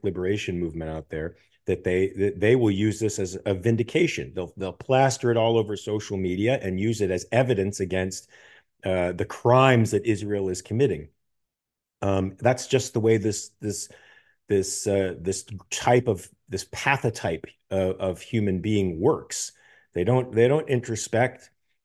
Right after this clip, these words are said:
They don't, they're, they're not checked. Um, they don't check their ethics. They're com-, they're completely, um, uh, uh, righteous i-, in their, in their, in their errors, and they, they, they don't change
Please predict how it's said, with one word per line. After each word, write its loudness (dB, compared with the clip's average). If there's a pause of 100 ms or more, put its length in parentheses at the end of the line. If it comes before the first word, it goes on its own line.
They 4
don't, 2
they're, -4
they're 2
not 0
checked. 0 (300)
Um, 2
they 2
don't 0
check 0
their 2
ethics. -2
They're 0
com-, -8 (120)
they're -4
completely, -2 (100)
um, -4 (720)
uh, -12 (180)
uh, -10
righteous 2
i-, -10
in 0
their, 2
in -2
their, -2
in -4
their -4
errors, 4 (100)
and -2 (100)
they, -2 (340)
they, -2
they 0
don't 0
change 2